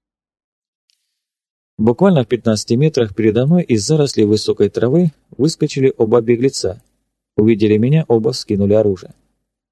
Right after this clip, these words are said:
Я уже успел поймать в прицел голую грудь пулемётчика —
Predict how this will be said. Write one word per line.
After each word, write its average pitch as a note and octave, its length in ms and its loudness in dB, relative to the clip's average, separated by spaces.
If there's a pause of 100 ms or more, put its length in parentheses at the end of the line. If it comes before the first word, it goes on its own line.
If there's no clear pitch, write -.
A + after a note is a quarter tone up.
(200)
Я A2 240 2
уже A2+ 160 0
успел A2+ 320 0
поймать A2+ 400 0
в - 40 -20
прицел A2+ 360 0
голую A2 300 2
грудь A2+ 260 -2
пулемётчика — A2 720 -2